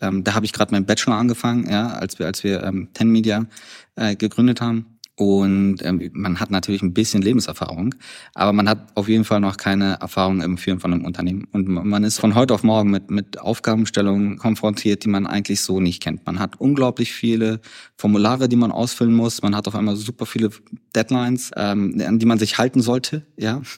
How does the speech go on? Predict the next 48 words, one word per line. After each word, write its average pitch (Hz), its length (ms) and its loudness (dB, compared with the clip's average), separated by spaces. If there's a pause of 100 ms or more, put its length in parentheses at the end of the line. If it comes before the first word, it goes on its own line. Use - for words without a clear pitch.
Und 104 320 4
man, 98 140 0
man 101 380 2
macht 107 260 0
Fehler 107 560 2
bei 95 140 0
Sachen, 98 440 0
die 110 120 -4
man 98 140 2
gar 92 120 0
nicht - 180 -2
wusste, 95 200 -2
dass 85 160 -6
man 85 80 -2
sie 92 60 -6
überhaupt 90 260 -8
machen 85 200 -4
muss. 110 220 -2 (680)
Ja, 101 300 2
also 107 240 2
ich 113 220 0
glaub, 123 200 2
wenn 117 100 4
man 120 140 4
das 120 160 0
noch 131 80 4
ein 131 80 6
bisschen 117 220 2
abstrahiert, 107 560 0
dann 98 80 0
ist - 180 -4
der 107 80 0
Kern 123 600 -2
der 101 100 2
meisten 104 380 2
Probleme, 92 480 -2 (180)
das 104 200 -2
sind 113 180 2
einfach 110 300 -2 (200)
kleinere 110 340 2
Sachen, 101 440 2
mit 98 160 0
denen 110 80 4
man 110 100 6
sich 101 140 -2
nicht 113 140 0
beschäftigen 95 540 -2
möchte, 113 320 -2